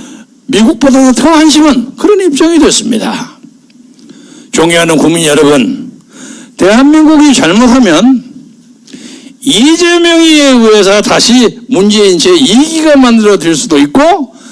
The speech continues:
아니면 문재인 쪽에 잘 조련되고 훈련받은 국민의힘 어떤 사람에 의해서 될 수도 있는데 그것이 우리가 원하는 진정한 자유민주주의의 창달과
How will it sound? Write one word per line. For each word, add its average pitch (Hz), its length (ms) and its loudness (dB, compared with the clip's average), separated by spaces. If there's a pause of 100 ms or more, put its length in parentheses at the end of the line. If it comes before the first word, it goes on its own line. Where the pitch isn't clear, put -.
(320)
아니면 269 800 -2 (440)
문재인 151 520 -2
쪽에 151 480 0 (200)
잘 247 720 0 (200)
조련되고 220 600 0 (260)
훈련받은 165 760 0 (320)
국민의힘 320 760 2
어떤 240 360 0
사람에 196 400 0
의해서 165 440 2
될 220 160 0
수도 247 260 -2
있는데 156 440 -2 (240)
그것이 214 360 0 (240)
우리가 160 340 0
원하는 156 380 2
진정한 147 500 0 (220)
자유민주주의의 269 840 2
창달과 226 720 -2